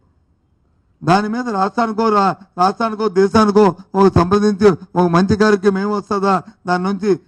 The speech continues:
ఏది జరుగుతుందని అలా అని చూస్తుంటాం. అది మానేసి ఆ ఇంటికి వచ్చి ఎన్ని బాత్రూమ్లు ఉన్నాయి, ఎన్ని బెడ్‌రూమ్లు ఉన్నాయి, ఇదా అండి డిస్కషను?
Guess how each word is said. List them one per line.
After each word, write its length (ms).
ఏది 140
జరుగుతుందని 540
అలా 280
అని 300
చూస్తుంటాం. 480
అది 160
మానేసి 680
ఆ 40
ఇంటికి 300
వచ్చి 260
ఎన్ని 180
బాత్రూమ్లు 400
ఉన్నాయి, 360
ఎన్ని 420
బెడ్‌రూమ్లు 400
ఉన్నాయి, 440
ఇదా 180
అండి 220
డిస్కషను? 560